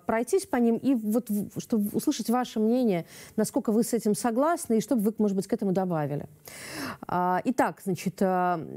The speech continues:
первый пункт. А, война ослабила Путина и Россию. Автор считает, что два-, до двадцать четвёртого февраля позиции Путина казались сильными, но катастрофическая война не оставила ему никаких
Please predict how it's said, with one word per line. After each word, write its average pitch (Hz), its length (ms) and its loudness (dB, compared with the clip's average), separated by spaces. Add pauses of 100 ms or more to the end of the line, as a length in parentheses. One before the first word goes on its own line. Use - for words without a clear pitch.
(200)
первый 285 220 2
пункт. 330 340 2
А, 202 500 2
война 247 380 0
ослабила 226 420 2
Путина 214 440 2
и 208 40 4
Россию. 202 640 2
Автор 262 280 0
считает, 269 260 -2
что - 140 -4
два-, 202 240 2
до 220 200 0
двадцать 185 340 0
четвёртого 196 360 0
февраля 214 440 0
позиции 208 420 0
Путина 208 400 0 (280)
казались 220 480 2
сильными, 302 360 4
но 220 200 2
катастрофическая 220 840 -2
война 233 320 2
не 254 120 4
оставила 240 360 2
ему 214 160 4
никаких 226 500 2